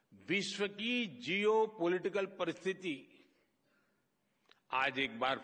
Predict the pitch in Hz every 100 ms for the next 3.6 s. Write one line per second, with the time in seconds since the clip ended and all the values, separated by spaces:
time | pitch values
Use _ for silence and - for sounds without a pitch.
0 | - 190 208 208 - - - _ _ _
1 | _ _ _ _ - 98 151 190 - 202
2 | 233 220 - - - _ - - _ _
3 | _ _ - 254 302 330